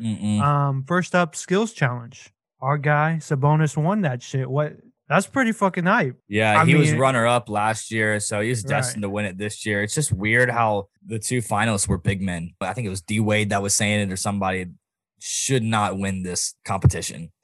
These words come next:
Speaker 2: Right. It
Speaker 1: Chris
Speaker 2: should be
Speaker 1: Paul's in it. Covington was in it. He's a three-point shooter.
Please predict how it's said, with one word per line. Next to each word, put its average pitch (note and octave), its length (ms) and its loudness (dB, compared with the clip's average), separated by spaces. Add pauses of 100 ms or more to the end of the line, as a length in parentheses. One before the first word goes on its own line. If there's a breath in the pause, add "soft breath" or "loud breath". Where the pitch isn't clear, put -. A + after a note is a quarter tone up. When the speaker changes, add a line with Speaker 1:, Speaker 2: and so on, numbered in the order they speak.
(120)
Speaker 2:
Right. C3 280 -4
It - 60 -20
Speaker 1:
Chris C#3 220 -2
Speaker 2:
should - 100 -8
be - 40 6
Speaker 1:
Paul's A#2+ 340 6
in A#2 140 4
it. A2+ 320 2 (160)
Covington A#2 540 0
was A2+ 160 0
in A2+ 120 4
it. G#2 120 2
He's G#2 180 -2
a A2 40 0
three-point G#2+ 540 0
shooter. G#2+ 560 -4